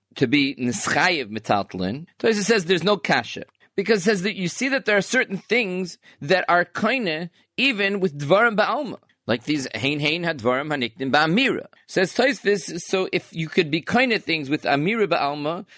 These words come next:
then certainly with a shtar we could say the person is gamar u'mishabed. He's mishabed himself. He has a lo-, the right level of gemiras das to create his chayvus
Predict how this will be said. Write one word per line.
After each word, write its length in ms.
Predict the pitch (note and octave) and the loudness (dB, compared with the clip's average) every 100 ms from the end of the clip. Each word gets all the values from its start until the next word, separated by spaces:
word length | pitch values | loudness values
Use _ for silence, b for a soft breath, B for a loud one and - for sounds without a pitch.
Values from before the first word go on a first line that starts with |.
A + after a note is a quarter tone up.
| - | -2
then 160 | F#3 | 0
certainly 400 | - A#3+ B3 A3+ | 0 0 0 0
with 180 | G3 F3+ | 0 0
a 80 | E3+ | 0
shtar 580 | - - - A3+ A3 F#3 | -4 -4 0 2 2 2
we 120 | E3+ | -2
could 180 | F3+ E3 | -6 -4
say 180 | G3 G3+ | 0 0
the 120 | F3 | 0
person 360 | G3 G3 F3+ | -2 -2 0
is 200 | F3 D3+ | -2 -2
gamar 520 | C3+ D3 G3+ G3+ F#3+ - | -2 0 2 2 0 -2
u'mishabed. 800 | E3+ E3 - G3 G3 D3+ G2 F#2 B B | -4 -4 -2 0 0 0 -6 -8 B B
He's 140 | E3 | -2
mishabed 560 | E3+ E3+ - E3+ A3+ G#3+ | 0 -2 0 0 2 0
himself. 480 | F3+ C#3+ C3+ A2 - | -2 -2 0 0 0
He 80 | D3+ | -2
has 160 | D3+ | -2
a 80 | D3+ | -4
lo-, 320 | C#3 C#3+ F3 | -4 -2 0
the 140 | D3+ D#3+ | 2 2
right 180 | G3+ | 2
level 380 | F#3 F3+ A3 D3+ | 2 2 2 -2
of 100 | B2+ | -4
gemiras 460 | B2+ E3 G#3 D#3+ B2 | -2 -2 -2 -4 0
das 340 | F#3 G#3+ F3 - | 2 2 0 -6
to 120 | F3 | -6
create 460 | - E3 - A3 | 0 0 0 0
his 240 | F#3+ F3+ - | 0 -2 -4
chayvus 540 | - A3+ G3+ F3 D#3+ | -2 0 0 -4 -8